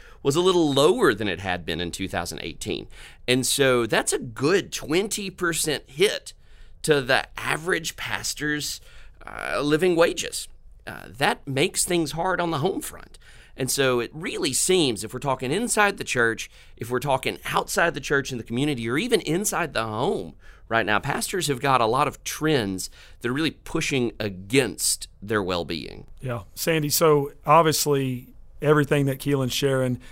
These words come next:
Speaker 2: talking about an immense amount of pressure, just all kinds of layers that go with that. Uh, you've been a pastor for a long time in North Carolina, North Carolina Baptist,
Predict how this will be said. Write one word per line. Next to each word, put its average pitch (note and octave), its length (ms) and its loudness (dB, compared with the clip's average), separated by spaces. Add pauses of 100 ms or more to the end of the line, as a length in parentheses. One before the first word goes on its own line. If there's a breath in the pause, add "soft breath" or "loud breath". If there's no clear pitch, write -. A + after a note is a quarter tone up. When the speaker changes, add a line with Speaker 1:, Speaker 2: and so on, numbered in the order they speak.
(340 soft breath)
Speaker 2:
talking D#3 180 4
about C#3 80 6
an C3 120 2
immense D3 340 2
amount C#3+ 180 6
of C#3 80 2
pressure, C3 600 2 (360 soft breath)
just C3 240 -4 (500)
all D#3 220 6
kinds D3+ 220 2
of B2 80 -2
layers C#3 300 4
that C3 80 -2
go C3 140 2
with C3+ 180 0
that. B2+ 200 0 (400 soft breath)
Uh, D#3+ 120 -2 (120)
you've D#3 240 2
been F3 100 6
a E3+ 60 6
pastor D#3+ 480 4
for D#3 120 4
a - 20 6
long D3 180 4
time D3+ 120 4
in D3 40 4
North C#3+ 160 4
Carolina, C#3 460 4
North C3+ 160 0
Carolina C3+ 260 2
Baptist, B2+ 540 0